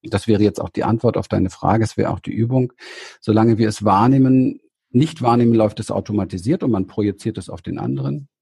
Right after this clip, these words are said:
Wenn wir beginnen, es wahrzunehmen, beginnt etwas anderes,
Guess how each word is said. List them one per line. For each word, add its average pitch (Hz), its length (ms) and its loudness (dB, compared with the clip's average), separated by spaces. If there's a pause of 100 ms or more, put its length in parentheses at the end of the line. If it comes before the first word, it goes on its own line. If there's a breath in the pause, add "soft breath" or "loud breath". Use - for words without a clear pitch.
(560 loud breath)
Wenn 113 280 4
wir 110 160 4
beginnen, 117 380 2
es 107 220 -4
wahrzunehmen, 113 800 0 (100)
beginnt 110 360 0
etwas - 320 -6
anderes, 104 600 0